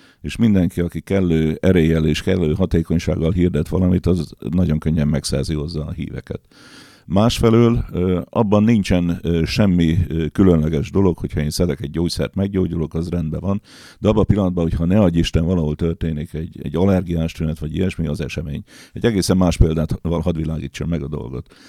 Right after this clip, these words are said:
Van mondjuk egy Boeing hét negyvenhetes repülőgépem, és csinálok róla egy másfél órás filmet, hogy felszállt a repülőgép, ö, szépen folyt minden, lent a táját lehet fotózni, és így tovább.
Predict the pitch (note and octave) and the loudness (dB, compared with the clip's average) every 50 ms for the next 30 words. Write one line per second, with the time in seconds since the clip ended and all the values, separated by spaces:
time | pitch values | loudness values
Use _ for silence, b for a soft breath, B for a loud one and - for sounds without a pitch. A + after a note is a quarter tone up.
0 | B B B B - G#2 A#2 A#2 G#2 F#2 F2+ F2 E2+ - E2+ D#2 D#2+ F2+ G2+ F#2 | B B B B 0 2 4 4 4 4 4 2 2 0 -2 -2 0 2 2 2
1 | E2 D2+ - - F2+ E2 D#2 - F2 E2+ C#2+ D2+ D2 D2 E2+ E2+ D#2 - D2+ - | 2 0 -2 -2 -2 -2 -2 -2 -4 -2 -2 -4 -4 -4 -4 -6 -6 -6 -8 -4
2 | - F#2+ G2+ - G2 F#2 E2 D#2 E2 D#2 C#2 - D#2 D#2+ C2+ - - G#2 G2+ F2 | -4 0 2 2 2 2 0 0 -2 -4 -4 -4 -4 -4 -8 -4 -2 0 0 0
3 | D#2 D#2 D2 - - E2+ E2 E2 D2 D2 D#2+ F2+ F#2+ F#2+ F2 - - D#2 D2+ D2+ | 0 -2 -4 -4 -4 -4 -4 -4 -4 -4 -2 -2 -2 -2 -2 -2 -4 -4 -4 -4
4 | D#2+ D2+ D2+ C#2+ - - - F#2 G2 F#2 F2+ D2+ - - - D#2+ D#2+ D#2 - B | -6 -6 -6 -8 -8 -6 -2 -2 0 0 0 -2 -2 -2 -4 -4 -6 -6 -8 B
5 | B B B B - A#2+ A#2 G#2+ - - F2+ E2 E2 - D#2+ D#2+ D#2+ - E2+ E2 | B B B B -2 0 0 0 0 0 -2 0 0 -2 -2 0 -2 -2 -2 -4
6 | D#2 D2+ D2+ D#2+ D#2+ D2+ D2+ - - - - F2 E2 D#2+ E2 F2+ - - - - | -4 -6 -6 -4 -6 -6 -4 -4 -6 -6 -4 -6 -4 -4 -6 -8 -8 -10 -8 0
7 | - G2+ F2+ - - D2+ C#2+ - - D#2+ D#2+ - - A2 G2+ F2+ F2 E2 D#2+ E2 | 2 2 2 2 0 -4 -4 -4 -4 -4 -4 -2 -2 -2 -2 0 -2 -2 -2 -2
8 | E2 F2+ E2 D2 D2+ E2 D2+ - D#2+ D2 D2 D2+ D2+ D2+ D#2+ D#2+ E2+ D#2+ - - | -2 0 0 0 -2 -4 -4 -4 -4 -4 -4 -4 -6 -6 -6 -8 -10 -10 -8 -8
9 | E2+ D#2 - D#2 D2+ C#2+ C#2+ C#2+ C2+ - - D2+ - - F2 F#2+ A2+ - - - | -8 -6 -4 -6 -4 -2 -2 -2 -2 -2 -4 -8 -4 -2 0 0 0 0 0 -2